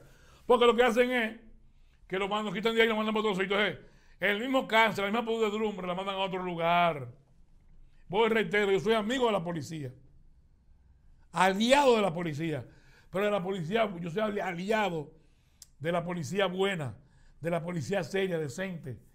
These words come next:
Gente como Vidal Guzmán. Gente como, ¿cómo que estaba aquí, el que estaba jefe de la policía, el otro? ¿Eh? Dipré.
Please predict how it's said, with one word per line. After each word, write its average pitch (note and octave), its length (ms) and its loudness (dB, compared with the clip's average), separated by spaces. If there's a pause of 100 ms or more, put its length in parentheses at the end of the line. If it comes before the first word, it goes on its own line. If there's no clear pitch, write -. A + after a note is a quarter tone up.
(580)
Gente A#3 260 -4
como G#3 220 -2
Vidal G3+ 200 0
Guzmán. F3 540 -4 (2250)
Gente G#3+ 440 -2
como, G3 680 -4 (1300)
¿cómo - 160 -14
que D3 40 -6
estaba D3+ 180 -6
aquí, D3 100 -6
el E3+ 60 -8
que D3 60 -8
estaba C#3+ 200 -8
jefe D3+ 120 -10
de D3 60 -14
la C#3 60 -14
policía, C3+ 280 -12
el D3 60 -12
otro? E3 140 -18 (2500)
¿Eh? E3+ 160 -12 (920)
Dipré. E3+ 720 0